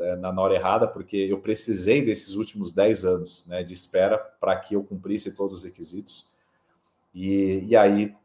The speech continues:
encontrei, né, uma empresa que realmente trouxe essa segurança pra mim, essa confiança, mostrou o caminho das pedras, mostrou o trabalho, a excelência.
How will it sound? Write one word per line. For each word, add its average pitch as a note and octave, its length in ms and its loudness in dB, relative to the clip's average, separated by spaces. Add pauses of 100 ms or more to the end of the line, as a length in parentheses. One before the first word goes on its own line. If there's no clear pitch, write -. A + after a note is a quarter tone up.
(140)
encontrei, G2+ 560 2
né, F#2 260 2
uma F#2 220 -2
empresa F#2+ 320 -2
que - 100 -12
realmente G2 400 -2
trouxe G#2+ 320 4
essa G2 160 0
segurança G2 540 0
pra F2+ 160 0
mim, F#2+ 160 -4
essa - 180 -2
confiança, G2+ 880 -2 (160)
mostrou G#2+ 440 4
o - 20 2
caminho A2 500 4
das G#2+ 220 4
pedras, A2 760 2 (140)
mostrou A2+ 720 2
o A2+ 80 -8
trabalho, G#2 580 4
a G2+ 60 6
excelência. G#2 760 -2